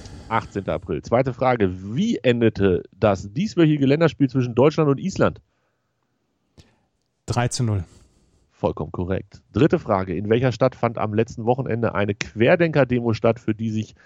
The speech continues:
Speaker 1: später auch Nena über Social Media bei der Demonst-, bei den Demonstranten bedankte?
Speaker 2: Kassel.
Speaker 1: Heimspiel für Jana.
Speaker 2: Mhm.
Speaker 1: Vierte Frage. Vervollständige folgende dieswöchige Schlagzeile.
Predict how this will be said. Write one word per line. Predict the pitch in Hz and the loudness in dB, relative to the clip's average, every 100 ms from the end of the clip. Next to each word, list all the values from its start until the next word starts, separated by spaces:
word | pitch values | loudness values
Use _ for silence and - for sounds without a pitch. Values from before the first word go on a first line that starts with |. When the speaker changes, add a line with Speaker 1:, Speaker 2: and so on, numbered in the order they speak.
| _ | _
Speaker 1:
später | - - 123 127 95 | -20 -4 0 2 4
auch | 107 110 | 4 2
Nena | 98 107 120 151 190 151 107 | -4 -2 0 2 2 4 4
über | 95 117 110 | 4 2 2
Social | - 123 107 117 | 2 0 0 -4
Media | 117 160 151 123 | -4 -2 2 4
bei | 117 | 4
der | 113 117 - _ _ _ _ 127 | 4 2 0 _ _ _ _ 0
Demonst-, | 127 120 - _ | 2 0 -2 _
bei | 131 | 2
den | 139 | 4
Demonstranten | 131 131 - 127 143 127 | 0 -2 -4 -4 -4 -6
bedankte? | 117 117 135 98 90 _ _ _ _ _ _ _ _ _ _ _ _ _ _ _ _ _ _ _ - | -4 -2 -2 -8 -12 _ _ _ _ _ _ _ _ _ _ _ _ _ _ _ _ _ _ _ -2
Speaker 2:
Kassel. | 135 123 101 - - - - _ - _ | 0 2 -2 -6 -14 -20 -20 _ -20 _
Speaker 1:
Heimspiel | 131 175 - 156 | -2 -2 -4 -4
für | 143 | -2
Jana. | 127 127 120 82 - _ - | -2 0 -2 -4 -10 _ -4
Speaker 2:
Mhm. | 113 139 143 - | 2 2 0 -10
Speaker 1:
Vierte | - 220 190 | -4 2 2
Frage. | - 110 92 87 | 4 4 4 2
Vervollständige | - 131 185 208 - 120 98 | 2 4 4 2 2 0 0
folgende | 98 - 175 135 107 | 0 0 0 0 -2
dieswöchige | - 92 - 123 110 113 | -2 -6 -2 -2 0 -2
Schlagzeile. | - 120 143 - 98 80 | 0 -2 -2 -2 -4 -4